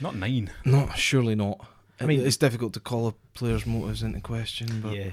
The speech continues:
Speaker 3: Matt Ritchie's not Scottish, and the first time he came to Scotland was his first game, apparently.
Speaker 1: I would bin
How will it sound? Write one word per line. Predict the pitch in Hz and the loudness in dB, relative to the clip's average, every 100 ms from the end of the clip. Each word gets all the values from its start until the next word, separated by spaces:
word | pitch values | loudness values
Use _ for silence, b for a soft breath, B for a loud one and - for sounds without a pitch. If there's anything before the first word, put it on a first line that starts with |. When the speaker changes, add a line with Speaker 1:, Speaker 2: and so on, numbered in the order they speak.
| 95 | 0
Speaker 3:
Matt | 123 127 | 4 4
Ritchie's | 123 101 110 98 | 4 0 -2 -2
not | 107 - | -2 -2
Scottish, | - 101 98 - - | -4 -4 -6 -10 -8
and | 104 | -8
the | |
first | 95 110 - | -4 -4 -2
time | 113 | -2
he | 101 | -2
came | 98 107 | -2 -2
to | 95 | -2
Scotland | 95 104 101 98 | -4 -6 -6 -6
was | 92 95 | -6 -6
his | 90 | -6
first | - 98 - | -6 -8 -6
game, | 107 | -8
apparently. | 95 - 92 - 107 _ | -8 -8 -10 -10 -16 _
Speaker 1:
I | 165 | -2
would | 160 131 | 0 0
bin | 120 110 101 95 | 0 -2 -4 -6